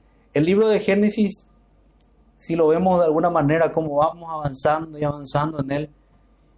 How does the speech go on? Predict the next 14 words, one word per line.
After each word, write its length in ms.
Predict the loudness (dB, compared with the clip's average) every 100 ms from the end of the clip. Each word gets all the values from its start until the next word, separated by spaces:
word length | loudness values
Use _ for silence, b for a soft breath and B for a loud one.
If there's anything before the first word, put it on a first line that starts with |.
| _
finalmente 640 | -20 -4 0 2 2 0 0
termina 460 | 0 0 0 -2
con 100 | -2
una 160 | -2 -2
gran 300 | 0 0 2
enseñanza 560 | 2 0 -2 -4 -4 -4
de 80 |
la 100 | -4
providencia, 540 | -4 -10 -12 -14 -12 -6
pero 220 | 0 2
es 160 | 2 0
una 160 | -4 -6
enseñanza 560 | -6 -4 -4 -2 -2
progresiva 800 | -2 -2 0 -4 -10 0 0 0